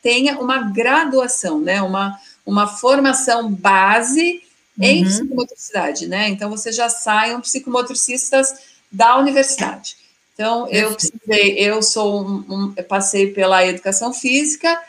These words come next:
Speaker 1: e fui fazer uma especialização, e aí fui fazer uma formação lá da psicanálise para, né,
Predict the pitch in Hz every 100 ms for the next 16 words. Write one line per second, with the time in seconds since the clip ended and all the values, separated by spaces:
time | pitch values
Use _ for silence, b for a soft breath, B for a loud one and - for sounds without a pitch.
0 | B B _ _ 269 294 339 - - 277
1 | 277 294 277 269 254 254 269 269 285 254
2 | 262 302 - 262 254 277 302 B B 285
3 | 294 247 262 - 262 311 - 269 254 247
4 | 233 208 202 - - - 233 233 226 220
5 | - 214 240 247 220 220 220 208 - -
6 | 214 220 240 262 - 277 359 359 349 320
7 | 302 302 233 269 294